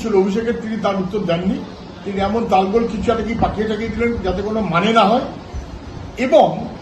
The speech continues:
আমি জানি না, একটা কথা হয়তো তিনি প্রায় প্রকাশ্যে বলে ফেললেন, বুঝে কি না বুঝে সে তো ওরা বলতে পারবেন। আম আদমি পার্টি বিজেপির সঙ্গে যারা সরাসরি আছে, যেমন ধরুন আম আদমি পার্টি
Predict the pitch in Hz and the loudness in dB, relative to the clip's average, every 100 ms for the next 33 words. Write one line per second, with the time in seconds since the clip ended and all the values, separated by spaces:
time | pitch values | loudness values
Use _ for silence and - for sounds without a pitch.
0 | - - - - 202 247 311 359 262 208 | -16 -16 -10 -4 0 2 4 2 2 -2
1 | - 277 269 285 269 269 247 262 262 - | -2 -2 -2 0 0 0 -2 -4 -4 -4
2 | 214 226 226 233 247 - 277 180 190 208 | -2 -2 -2 -2 -2 -2 -4 0 2 4
3 | 269 269 175 - - - - - - - | 4 4 2 -2 -8 -12 -16 -16 -16 -8
4 | 143 175 302 311 311 277 208 240 254 - | 0 2 4 2 0 0 0 0 -2 -2
5 | 220 226 208 214 190 190 170 151 147 220 | -2 0 2 4 2 0 0 0 0 -2
6 | - - - - - - 151 226 311 - | -4 -10 -16 -18 -16 -2 4 6 4 4
7 | 359 330 262 202 254 196 220 277 269 - | 0 4 2 2 -2 0 2 2 0 0
8 | 240 247 247 233 233 220 - 190 220 208 | 0 2 2 4 4 2 4 2 2 0
9 | 214 202 214 165 220 269 277 240 254 285 | 0 0 0 0 2 2 0 2 2 2
10 | 294 240 247 214 226 190 165 - | 0 2 2 2 -2 0 -2 -4